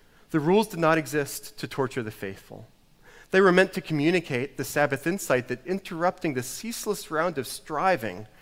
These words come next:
requires a surprisingly strenuous act of will, one that has to be bolstered by habit as well as by sanction.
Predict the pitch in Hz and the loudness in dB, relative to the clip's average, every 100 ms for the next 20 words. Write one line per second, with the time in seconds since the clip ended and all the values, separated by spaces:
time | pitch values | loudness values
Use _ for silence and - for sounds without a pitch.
0 | - - - 165 - 151 147 160 156 143 | -20 -20 -6 -4 2 6 8 8 4 -2
1 | 143 - - 190 220 208 156 151 - - | -4 -4 2 4 4 2 0 -2 -8 0
2 | 208 233 170 143 - - 160 190 - 170 | 0 2 2 2 0 -8 -6 -2 0 0
3 | 143 185 233 139 107 98 - - - - | 0 2 4 4 2 -6 -18 -20 -20 -16
4 | - 170 175 147 190 214 - 175 135 165 | 0 2 2 2 0 0 -4 -6 -2 0
5 | 180 - 147 127 123 117 151 151 160 151 | 0 -2 -8 -2 -2 -2 -4 -2 0 -2
6 | - 131 - 123 120 - 113 107 - 90 | -4 -10 -6 -6 -6 -6 -8 -8 -12 -14
7 | 95 - | -14 -16